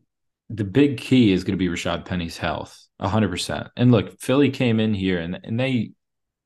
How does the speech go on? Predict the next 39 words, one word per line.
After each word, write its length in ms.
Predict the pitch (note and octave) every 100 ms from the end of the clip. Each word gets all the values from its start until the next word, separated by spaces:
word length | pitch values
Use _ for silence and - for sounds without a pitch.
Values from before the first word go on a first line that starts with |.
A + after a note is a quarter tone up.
| _
actively 360 | A#2 B2 A2+ F#2
courted 440 | - A2+ G2 F2+
Penny. 360 | - F#2 F2 E2
And 120 | E2+
obviously 420 | E2+ G#2+ G2 G2
they 140 | F#2+ G2
know, 200 | G#2 G2+
they 220 | - C#3+
didn't 180 | C#3 A#2
know 140 | G#2
that 100 | F2+
Swift 280 | - A2 -
was 280 | F#2 F2+ - - - -
gonna 160 | - F#2
basically 400 | F#2+ F#2+ - F#2
fall 300 | - G2+ F#2
in 60 |
their 120 | F2+ D#2+
lap 380 | E2 D#2 - - _
this 160 | - -
offseason, 640 | D#2+ E2 - E2+ E2 D#2+ - - - -
but 140 | -
they 140 | F#2+ F#2+
didn't 260 | F#2+ F#2
buck 220 | F#2 F#2 F#2+
at 60 |
the 80 | -
chance. 520 | - G2 F#2 F2 - _ _ _ _
Swift's 360 | - B2+ C3 C3
going 220 | C3 A#2
to 80 | G#2+
be 360 | G#2+ G#2 -
a 160 | - G2
very, 320 | F2+ F#2+ G2
very, 260 | F#2 F2+ F2
very 260 | F2+ F2
important 480 | F2 E2+ F2+ E2 D2+
fantasy 540 | - E2+ F2 F#2 F2 F2
piece. 420 | - E2 D#2